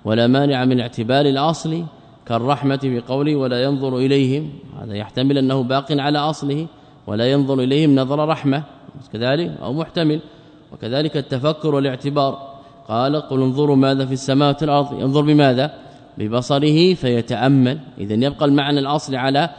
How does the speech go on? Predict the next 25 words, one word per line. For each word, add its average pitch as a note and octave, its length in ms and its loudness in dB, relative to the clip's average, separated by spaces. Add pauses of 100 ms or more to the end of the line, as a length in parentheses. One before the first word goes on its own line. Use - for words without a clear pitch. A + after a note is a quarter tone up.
(260)
على C3+ 220 0
ما C3+ 120 4
هو B2+ 200 2
عليه. G#2+ 360 -4 (240)
إذن D3 380 2 (180)
المعنى D#3 400 0
الأصلي D3 460 -2
معتبر C3+ 800 0 (440)
ويزاد C3+ 460 0
عليه C3+ 340 2
المعاني C3 420 2
التي C3 260 -2
ذكرها B2+ 540 -4
أهل، B2+ 300 -2 (480)
أهل C3 180 -2
التفسير. A#2 600 -4 (160)
قال F3 240 -2
في D3 80 -4
العدة: B2+ 580 -2 (400)
"والنظر D#3+ 580 2
ضربان، B2+ 720 0 (380)
ضرب D#3+ 320 -4
هو C3 420 -2
النظر C#3+ 480 2
بالعين C3+ 720 0